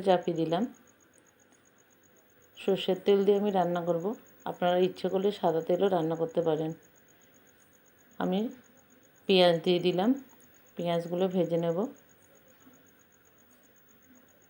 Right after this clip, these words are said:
পেঁয়াজগুলো লাল করে ভেজে নেব। এবার আমি ঝিঙেগুলো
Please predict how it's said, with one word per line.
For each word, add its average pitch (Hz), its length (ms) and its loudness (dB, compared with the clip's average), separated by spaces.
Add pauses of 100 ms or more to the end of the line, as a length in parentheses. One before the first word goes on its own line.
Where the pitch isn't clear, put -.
(1200)
পেঁয়াজগুলো 175 580 -2 (560)
লাল 175 280 2 (120)
করে 180 240 -2
ভেজে 170 280 0
নেব। 170 140 -4 (2500)
এবার 175 280 -4 (100)
আমি 202 140 -4 (840)
ঝিঙেগুলো 180 640 -2